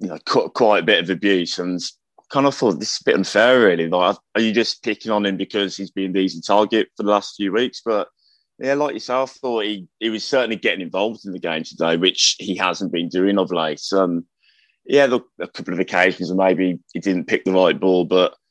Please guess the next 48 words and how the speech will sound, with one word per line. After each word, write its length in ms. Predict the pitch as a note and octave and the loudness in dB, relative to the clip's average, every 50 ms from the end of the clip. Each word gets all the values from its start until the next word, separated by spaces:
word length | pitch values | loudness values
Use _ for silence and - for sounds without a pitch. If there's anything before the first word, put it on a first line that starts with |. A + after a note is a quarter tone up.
| _ _ _ _ | _ _ _ _
you 80 | - - | -10 -6
know, 200 | F#2 F2 F2+ - - | -4 -4 -4 -6 -4
he 100 | - G2+ | -2 2
won 200 | F#2+ A2+ A#2+ G#2+ | 4 4 4 4
the 60 | F2 - | 2 2
penalty 440 | - A2 A2+ A2 F2 C#2+ D#2+ F#2 | 2 2 4 4 2 2 2 0
<laughs> 260 | - - - - - - | -2 -2 -6 -8 -4 -4
that, 120 | D#3 C3 | -2 0
that 220 | G#2 - G#2 - | 0 -2 -2 0
put 120 | - A2+ F#2+ | -2 -2 -2
us 120 | G2+ - | -2 -4
one 160 | G#2+ G#2+ G2 | -4 -4 -4
nil 160 | F2+ E2+ F#2 A2 | -4 -2 -2 -2
up. 140 | G#2 G2 - - | -2 -4 -6 -10
And 220 | F2 E2+ E2+ E2+ E2+ - - _ _ _ _ _ _ _ - | -10 -8 -8 -10 -12 -14 -20 _ _ _ _ _ _ _ -4
as 120 | A#2 A2 | -4 -2
I 40 | G#2 | -2
say, 200 | F#2+ - A2 A2+ | -2 2 2 4
I 60 | A#2 | 4
thought 300 | A2+ - C3+ B2+ A#2+ G#2 | 4 4 4 4 6 6
he, 300 | G#2+ G#2 G2 F#2 F2 E2 - _ _ | 6 4 4 2 0 -4 -10 _ _
there 80 | A#2+ A#2+ | 0 0
was 120 | A2 G#2+ | 0 -2
a 40 | G#2 | -2
few 180 | - B2 A#2+ | 2 2 4
nice 280 | A2+ A2+ A2 G#2+ - - | 4 4 4 2 0 -2
touches 320 | - C3+ A2 - - G#2+ | -4 -4 -4 -4 -8 -10
as 160 | A2 A#2 G2+ - | -8 -6 -2 0
well. 380 | A2+ A2+ A#2+ B2 B2 A#2+ - _ - | 2 4 4 4 2 0 -4 _ 0
Um, 400 | A2 A2 G#2 G2+ F#2+ F#2 E2+ D#2+ - _ _ _ _ _ _ _ _ _ _ _ _ _ _ | 2 2 2 2 0 -4 -6 -8 -10 _ _ _ _ _ _ _ _ _ _ _ _ _ _
well, 160 | G2+ G2 G2 | -2 -2 -2
there's 300 | D#2+ - G2+ G2+ F#2 - | -2 -2 -4 -4 -4 -6
a 40 | F#2+ | -10
few 260 | - - - A2+ A2 G2+ | -10 -2 2 4 4 6
moments 480 | G2 G2+ G2 G2 G2 G2 F#2+ F#2+ - | 6 4 4 4 4 2 0 0 0
where 120 | A2 G2 F#2 | 0 0 2
him, 380 | F#2+ G#2+ G2+ G2 F#2+ F#2+ F#2+ F#2 | 2 2 2 2 2 0 -2 0
El 160 | D2+ F#2 F#2+ | 0 0 -2
Ghazi, 560 | F2+ - G2 F#2+ F#2 F#2 F#2 - - G2 F#2 | -2 -2 -2 -2 -2 -2 -4 -4 -4 -4 -4
Watkins 800 | F2 F#2 G2 - - - - G#2 F#2+ F#2+ F#2 F#2 F#2 - - - _ | -4 -4 -6 -6 -8 -8 -8 -6 -4 -4 -4 -6 -8 -10 -12 -12 _
were 80 | - | -6
sort 220 | - - G#2+ - - | 0 0 0 0 0
of 80 | - | -2
combining 580 | - G#2 F#2 D#2+ G2+ G2 G2+ G2+ G#2 G2+ G2+ F2+ | -4 -2 0 2 2 2 4 2 2 0 0 0
reasonably 520 | F#2+ G#2 G#2 G#2+ F#2+ - G#2 G2+ F#2+ G#2 | 2 2 2 2 2 -2 -4 -4 -2 0
well. 240 | G2+ A2 A2+ A#2 A#2+ | 2 4 4 4 2
So, 80 | - - | -2 -4
yeah, 220 | - D3 E3+ E3+ | -4 -2 -2 -2